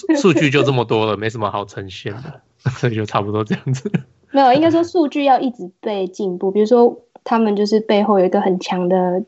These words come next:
Speaker 2: 呃，consultant 团队，有三个人，他们都是哈佛统计博士，就真的很厉害，但他们现在也都是教授。可是他们就是当 consultant 去帮七六人分，呃，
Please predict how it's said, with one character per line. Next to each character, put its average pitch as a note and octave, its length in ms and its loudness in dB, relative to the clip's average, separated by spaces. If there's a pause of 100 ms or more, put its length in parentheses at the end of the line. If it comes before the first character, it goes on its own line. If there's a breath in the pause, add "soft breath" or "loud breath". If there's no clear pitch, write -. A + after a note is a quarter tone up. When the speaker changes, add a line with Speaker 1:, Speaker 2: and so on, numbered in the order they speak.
Speaker 2:
呃， F3+ 260 2
consultant G3+ 680 2
团 F#3 220 2
队， G3 220 4
有 F#3+ 120 2
三 A#3 220 2
个 A3+ 120 4
人， F#3+ 240 -4
他 A3 100 -2
们 G#3 100 0
都 G3+ 120 0
是 G#3 60 2
哈 G3+ 200 2
佛 F#3 440 2
统 F#3 240 0
计 A3 160 0
博 G3 260 -2
士， - 340 -4 (340 soft breath)
就 A#3+ 120 4
真 G#3+ 180 4
的 G#3 80 4
很 F#3+ 160 0
厉 F#3+ 160 4
害， - 220 -2
但 A3+ 120 4
他 A3 80 2
们 G3+ 160 0
现 G3+ 120 -2
在 G#3 80 0
也 F#3 40 -4
都 F#3+ 140 -6
是 G3 120 -4
教 G3 280 2
授。 - 380 -6 (240 loud breath)
可 G3+ 160 -2
是 A3 100 6
他 A#3 120 6
们 G#3 180 2
就 G#3 140 0
是 G#3 120 2
当 G3 240 2
consultant F#3+ 600 -2
去 G3+ 120 0
帮 G3 400 0 (260 soft breath)
七 - 160 2
六 G#3+ 120 6
人 F#3+ 320 -2
分， G3 220 0
呃， G3 360 -2